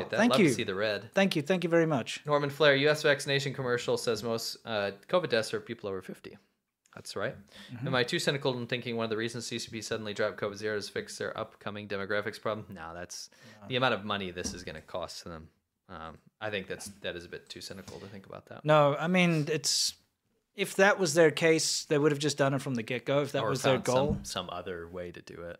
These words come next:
Speaker 2: Yeah.
Speaker 1: Uh,
Speaker 2: One thing that is
Speaker 1: <clears throat>
Speaker 2: really puzzling and stupid about the whole thing is that they could have made it mandatory for people to get vaccinated.
Speaker 1: Yeah, I mean, they blocked down the country, right?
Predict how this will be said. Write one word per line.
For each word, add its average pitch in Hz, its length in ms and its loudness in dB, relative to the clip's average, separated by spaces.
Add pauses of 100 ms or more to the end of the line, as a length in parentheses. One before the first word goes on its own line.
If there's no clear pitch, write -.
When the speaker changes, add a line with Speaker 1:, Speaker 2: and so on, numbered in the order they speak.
(160)
Speaker 2:
Yeah. 117 240 -10 (360)
Speaker 1:
Uh, 123 80 4
Speaker 2:
One 254 200 8
thing 254 160 8
that 180 160 10
is - 300 4
Speaker 1:
<clears throat> 175 100 -2
Speaker 2:
really 170 360 10
puzzling 147 540 2
and 131 100 2
stupid 147 380 0
about 131 220 4
the 127 60 0
whole 131 140 0
thing 131 220 -2
is 117 120 -2
that 135 240 -2 (400)
they 147 100 4
could 208 340 8
have 139 460 4 (300)
made 143 220 6
it 135 140 2
mandatory 127 540 -2
for - 100 -14
people 120 300 -12
to 110 80 -12
get 113 160 -8
vaccinated. 120 580 -8
Speaker 1:
Yeah, 151 140 6
I 98 80 -4
mean, 113 180 -6
they 113 120 0
blocked 113 400 0
down 98 360 -6
the - 80 -18
country, - 560 -14
right? 85 380 -12